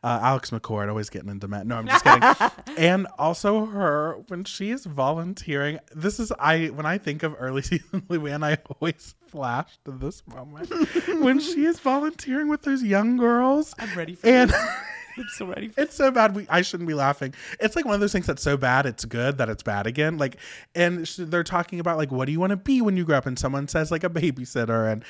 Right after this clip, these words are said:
Speaker 1: someone says, a, a, I don't know, "An astronaut." Who's to say? And then one of the little girls says she wants to be a model, and to which Luann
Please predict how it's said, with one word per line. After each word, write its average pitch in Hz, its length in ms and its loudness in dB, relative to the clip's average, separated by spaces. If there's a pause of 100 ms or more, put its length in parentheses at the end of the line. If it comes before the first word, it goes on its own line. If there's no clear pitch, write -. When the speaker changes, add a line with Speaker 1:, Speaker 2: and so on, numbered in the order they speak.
(160)
Speaker 1:
someone 151 320 -2
says, 170 200 2
a, 175 120 0 (100)
a, 151 200 0
I 139 100 0
don't 117 100 -4
know, 120 80 -4
"An 147 80 0
astronaut." 113 520 -2
Who's 123 160 2
to 117 80 0
say? 104 260 0 (440)
And 147 140 -8
then 160 200 -6
one 175 220 -2
of 208 100 -6
the 202 100 -2
little 165 200 0
girls 127 560 0 (360)
says 151 420 -2 (180)
she - 140 -4
wants 170 240 -2
to 190 60 -6
be 190 100 2
a 180 80 4
model, 180 640 2 (380)
and 165 480 0
to - 60 -8
which 202 200 0
Luann 170 600 2